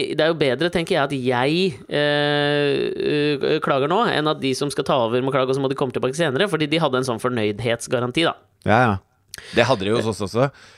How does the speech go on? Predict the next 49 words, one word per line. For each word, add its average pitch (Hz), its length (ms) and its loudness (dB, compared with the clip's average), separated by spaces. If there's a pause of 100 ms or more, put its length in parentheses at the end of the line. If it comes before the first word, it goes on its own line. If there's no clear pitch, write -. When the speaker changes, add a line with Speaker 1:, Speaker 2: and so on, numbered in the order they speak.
(120)
Speaker 1:
Ja. 143 140 2
Speaker 2:
Og 240 100 0
de, 131 140 4 (100)
de 113 140 0
som 127 100 0
skulle 131 160 2
vaske 110 220 2
ut - 20 0
den 104 160 4
leiligheten 98 320 4
vi 92 80 4
har 101 160 6
solgt 170 220 4
da, 147 80 6 (500)
eh, 117 460 4 (100)
etter 117 400 -2
oppussinga 123 640 -4
i 117 80 -2
den 143 160 -6
nye 113 160 0
leiligheten, 117 480 2
så 135 240 0
booka 131 320 -2
vi 98 140 0
inn 104 100 -4
de 104 80 2
til 120 160 2
å 110 80 0
vaske 110 320 -4
der 104 400 2
også, - 240 0
for 139 80 -2
det 123 80 2
var 110 80 4
så 104 80 -8
mye 101 160 -2
sånn 104 80 -6
murpuss 82 480 -2
og 78 80 -4
drit 87 240 -2
overalt. 101 380 4 (580)
Eh, 117 400 4
og 90 80 -2
så 143 160 -6
kom 127 160 0
de 127 80 6
og 127 80 4
gjorde 127 160 6
det, 190 80 8